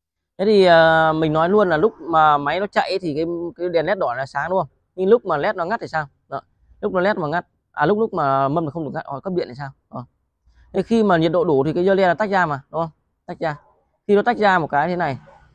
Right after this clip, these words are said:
thì lúc này điện áp A C L của mình đi các bạn này, đi qua đây, nó đi qua mâm này, đi ra đây, đúng không? Đây và đây đều là A C L, đúng không? Thì không có sự chênh lệch điện áp ở trên cái led đỏ này, led đỏ không sáng. Nhưng mà các bạn nhìn này, khi cái dơ le nó, nó tách ra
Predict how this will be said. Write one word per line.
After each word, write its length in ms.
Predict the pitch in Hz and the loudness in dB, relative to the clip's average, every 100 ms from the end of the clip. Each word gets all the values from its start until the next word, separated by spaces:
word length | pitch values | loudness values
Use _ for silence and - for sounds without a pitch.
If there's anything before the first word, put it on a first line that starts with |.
| _ _ - | _ _ -8
thì 240 | 135 127 | -4 -2
lúc 100 | 131 | -2
này 140 | 151 135 | -4 -4
điện 120 | 135 | -4
áp 180 | 160 190 _ _ _ _ _ _ _ - | -6 -6 _ _ _ _ _ _ _ -8
A 120 | 156 | -6
C 100 | - | -4
L 260 | 165 151 147 123 | -4 0 2 2
của 60 | |
mình 220 | 113 120 123 | 0 -6 -6
đi 60 | |
các 80 | 143 | -6
bạn 140 | 80 | -6
này, 120 | 110 120 | -10 -10
đi 180 | 151 147 | -6 -2
qua 80 | 139 | -2
đây, 120 | 131 | -4
nó 60 | 131 | -2
đi 100 | 170 | -2
qua 160 | 170 160 | 0 0
mâm 200 | 165 147 | 0 -2
này, 80 | 120 _ _ _ _ - | -8 _ _ _ _ -6
đi 100 | 156 | 0
ra 100 | 156 | 4
đây, 160 | 165 131 - | 4 0 -10
đúng 100 | 143 | -8
không? 80 | - _ _ _ _ | -8 _ _ _ _
Đây 260 | - 185 190 | 2 6 6
và 100 | 151 | 6
đây 140 | 165 | 4
đều 180 | 160 139 | 6 4
là 140 | 131 127 | 4 2
A 100 | 139 | -2
C 100 | - | 0
L, 140 | 156 131 113 | 4 2 2
đúng 100 | 131 | -8
không? 60 | - _ _ - | -10 _ _ -8
Thì 280 | 131 131 123 | -4 -4 -4
không 160 | 180 | -4
có 60 | 180 | -4
sự 160 | 190 127 | -4 -4
chênh 100 | 170 | -2
lệch 100 | 139 | -2
điện 100 | 123 | -4
áp 160 | 196 | -6
ở 120 | - - | -6 -10
trên 140 | 147 | -8
cái 100 | 143 147 | -8 -6
led 140 | 190 | -6
đỏ 200 | 170 120 117 | -2 -4 -4
này, 100 | 113 | -6
led 160 | 165 165 | -6 -4
đỏ 100 | 127 - | -6 -8
không 120 | 139 | -12
sáng. 260 | 131 127 - _ _ _ - | -8 -8 -10 _ _ _ -4
Nhưng 220 | 208 214 | 0 4
mà 100 | 196 | 2
các 80 | 175 | 2
bạn 160 | 170 160 | 0 0
nhìn 80 | |
này, 100 | 143 | -4
khi 160 | 123 214 | -4 0
cái 120 | 214 202 | 0 2
dơ 140 | 214 | 2
le 120 | 208 | 4
nó, 240 | 196 175 180 - 175 | 2 0 -4 -10 -8
nó 100 | 175 | -6
tách 140 | 208 220 | -4 0
ra 240 | 208 170 | 0 0